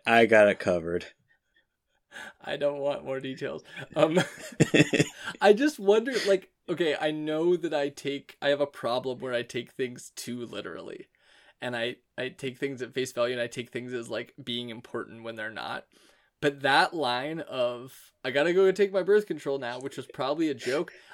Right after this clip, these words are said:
Speaker 2: I immediately took as, "Oh, that's supposed to be a sign that this is an alternate universe."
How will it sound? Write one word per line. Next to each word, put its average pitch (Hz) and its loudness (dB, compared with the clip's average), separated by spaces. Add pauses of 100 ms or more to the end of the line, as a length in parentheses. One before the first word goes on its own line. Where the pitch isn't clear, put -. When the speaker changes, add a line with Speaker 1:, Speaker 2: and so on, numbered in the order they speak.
(120)
Speaker 2:
I 147 2
immediately 185 2
took 160 -6
as, 151 0 (200)
"Oh, 226 12
that's 156 2
supposed 190 -2
to 170 -14
be 180 -2
a 156 0
sign 147 -2
that 135 -4
this 143 -6
is 139 -10
an 131 -8
alternate 127 -4
universe." - -12